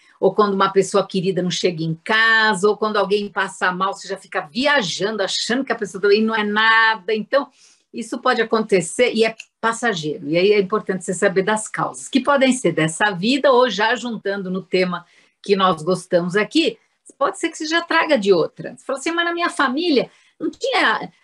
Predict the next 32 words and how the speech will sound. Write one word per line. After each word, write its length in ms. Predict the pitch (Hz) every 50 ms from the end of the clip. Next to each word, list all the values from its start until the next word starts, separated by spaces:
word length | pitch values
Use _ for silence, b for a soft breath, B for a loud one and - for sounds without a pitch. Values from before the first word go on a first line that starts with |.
| _
não 180 | - - 240 285
era 180 | 330 381 370 359
muito 320 | 302 277 262 247 247 240
alimentado 840 | 220 220 220 220 214 208 196 185 165 - - 185 175 175 170 160 175
isso 280 | 175 170 165 - - 175
da 100 | 151 185
paranoia. 600 | 185 196 185 185 185 185 185 175 160 160 156 156
Minha 180 | 196 254 269
mãe 180 | 269 285 302 302
não 160 | 311 311 311
era." 540 | 311 311 311 311 311 302 294 285 196 - - -
Mas 180 | 202 202 196 180
às 140 | 175 160 156
vezes 320 | 165 185 190 202 214 214
nós 220 | 233 233 233 240
já 120 | 233 254 254
trazemos 840 | 254 277 285 302 302 233 185 165 156 165 220 262 285 285 254 - 214
no 80 | 196 190
nosso 340 | 185 185 180 - - - 160
psiquismo, 800 | - - - 175 165 - - - 165 165 185 170 165 214 202
trazemos 800 | - - 202 202 196 190 170 147 143 156 214 240 247 262 247 220
nos 100 | 220 202
nossos 360 | 196 202 202 190 - - 175
registros 800 | 160 196 190 190 160 - 156 190 247 277 262 - - - 185 165 151
de 100 | 165 170
outras 360 | 170 165 - 165 156 151 160
existências 920 | 160 147 - 143 143 - - - 214 240 285 311 - - - 170 160 - B B B B B B B B B -
essa 260 | - - 190 - 220
tendência 960 | 220 - 226 240 285 330 269 208 202 190 190 220 233 226 - - 285 302 302 - b b b b b b b _
a 180 | - - 202 -
ficar 440 | - 254 233 - - 208 202 220 240
em 400 | 254 269 294 285 294 285 294